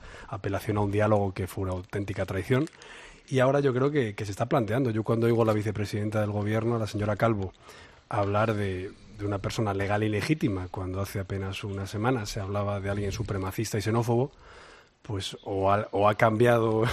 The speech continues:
<laughs> ese, ese interlocutor o ha cambiado el gobierno, pero sinceramente son los mismos personajes en, en una comedia de enredo que es una tragedia nacional. Y, eh, en este caso yo creo que hay que ponerse muy serio.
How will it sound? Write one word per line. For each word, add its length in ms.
<laughs> 180
ese, 400
ese 160
interlocutor 600
o 100
ha 100
cambiado 420
el 60
gobierno, 500
pero 240
sinceramente 600
son 180
los 100
mismos 220
personajes 640
en, 640
en 240
una 220
comedia 340
de 80
enredo 340
que 140
es 340
una 220
tragedia 420
nacional. 400
Y, 220
eh, 260
en 80
este 220
caso 240
yo 100
creo 140
que 240
hay 120
que 100
ponerse 340
muy 160
serio. 460